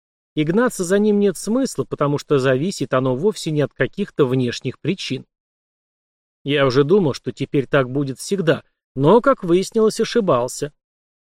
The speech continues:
Моё ровное состояние вдруг начало прерываться какими-то странными спадами настроения. Некоторое время мне это не мешало. Я продолжал тренироваться, выполняя третье упражнение, и лишь изредка делал, как советовал мне Ю,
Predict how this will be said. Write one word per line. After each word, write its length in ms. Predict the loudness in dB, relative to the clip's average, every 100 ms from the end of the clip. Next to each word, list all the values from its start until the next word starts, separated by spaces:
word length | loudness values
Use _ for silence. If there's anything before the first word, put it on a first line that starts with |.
| _
Моё 380 | 0 4 6 6
ровное 380 | 6 4 2 -2
состояние 680 | -6 -4 -2 2 2 2
вдруг 260 | 0 -2 -2
начало 360 | -2 -2 -2 0
прерываться 580 | 0 0 2 0 -2
какими-то 340 | -6 -4 -4 -6
странными 540 | -4 0 2 2 -2
спадами 480 | -4 0 2 2 0
настроения. 760 | -4 -2 -2 -2 -2 -6 -10 -16 _ _ _ _ _ _ _ _
Некоторое 360 | 0 2 4 4
время 320 | 4 4 4
мне 180 | 4 2
это 140 | 2
не 120 | 0
мешало. 560 | 0 0 -2 -4 -4 -12 _ _ _ -2
Я 180 | 0 2
продолжал 500 | 2 2 2 2 0
тренироваться, 760 | 0 0 2 2 0 -2 -4
выполняя 520 | -2 0 0 0 -2
третье 400 | -2 -2 0 -2
упражнение, 720 | -2 0 0 -2 -4 -4 -8 _ _ _ -4
и 100 | -2
лишь 260 | -2 -2
изредка 440 | -2 -2 -4 -2 -4
делал, 380 | 0 4 4 4
как 180 | -4
советовал 540 | -2 -2 0 0 -2 -2
мне 200 | 0 0
Ю, 260 | 0 -2